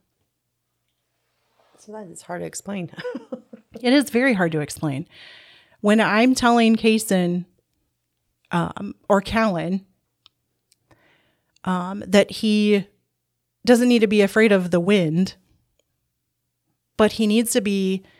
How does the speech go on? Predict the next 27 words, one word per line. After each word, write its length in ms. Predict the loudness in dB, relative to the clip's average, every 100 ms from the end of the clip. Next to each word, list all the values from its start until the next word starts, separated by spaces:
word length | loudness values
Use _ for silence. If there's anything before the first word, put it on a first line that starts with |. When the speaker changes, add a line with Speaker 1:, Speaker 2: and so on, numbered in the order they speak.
| _ _ _ -4
Speaker 2:
have 200 | -2 -2
a 60 |
fear 420 | -4 -2 0 0 0
of 280 | -2 -4
God, 540 | 0 2 2 0 -6 -8 _ _ _ _ _ _ -14
he, 200 | -6 -2
it's 200 | 0 0
very 200 | 0 2
hard 240 | 2 2
for 100 | 2
him 180 | 2 2
to 100 | 2
understand 500 | -2 -2 0 0 2
that. 180 | 0 -2
And 80 | -2
it's 180 | -2 -4
Speaker 1:
Right. 100 | -4
Speaker 2:
very 280 | -2 0
hard 180 | 0 -2
for 80 | -2
an 80 | -2
adult 300 | 0 -2 -2
to 100 | -4
understand 460 | -4 -4 -4 -4
Speaker 1:
Yeah. 60 | -4
Speaker 2:
that. 160 | -8 -12 _ _ _ _ _ _ _ _ _ _ _
But 500 | -2 0 0 -4 -8